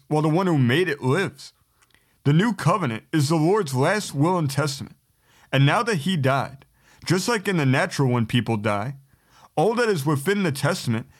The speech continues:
is passed on, and now belongs to those who the testator appointed to receive the inheritance. But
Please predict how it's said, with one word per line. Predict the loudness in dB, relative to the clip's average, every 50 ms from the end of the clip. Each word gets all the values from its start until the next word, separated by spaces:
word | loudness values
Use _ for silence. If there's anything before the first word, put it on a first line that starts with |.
| _ -4
is | -4 -2
passed | 0 0 0 0 0 -2 -2 -2
on, | 0 0 0 -2 -6 -8 _ _ _ _ _ _ -20 -20 -10 -4
and | 0 2 2
now | 2 2 2 2
belongs | 2 2 0 2 2 0 0 -2 0
to | 0 2
those | 2 4 2 2 0 -2 0
who | 0 0
the | 0 0 -2
testator | -2 -2 -2 -2 -2 -2 -2 -2 -2 -2 -4
appointed | -8 -6 -2 -2 -2 0 0 -2 -4 -4 -6 -16 _ _ -2
to | 0 2
receive | 2 2 0 0 0 2 2 2
the | 2 2
inheritance. | 2 2 0 0 0 0 0 -2 -4 -6 -10 -16 -18 -18 _ _ _ _ _ _ _ _ _ _ _ _ _ _ _ _ _ _ -2
But | -2 -2